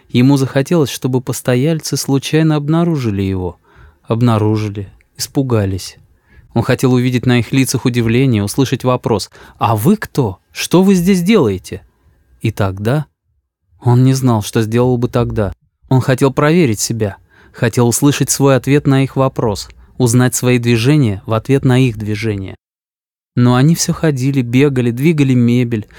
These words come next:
разговаривали, смеялись и даже не догадывались о его присутствии.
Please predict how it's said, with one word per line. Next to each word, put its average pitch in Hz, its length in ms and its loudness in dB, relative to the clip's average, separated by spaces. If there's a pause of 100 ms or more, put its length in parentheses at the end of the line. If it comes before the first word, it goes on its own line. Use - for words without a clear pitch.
(140)
разговаривали, 123 840 2
смеялись 131 760 0
и 139 140 -2
даже 156 400 0
не 151 160 0
догадывались 151 880 -2
о - 20 2
его 143 180 2
присутствии. 120 800 -6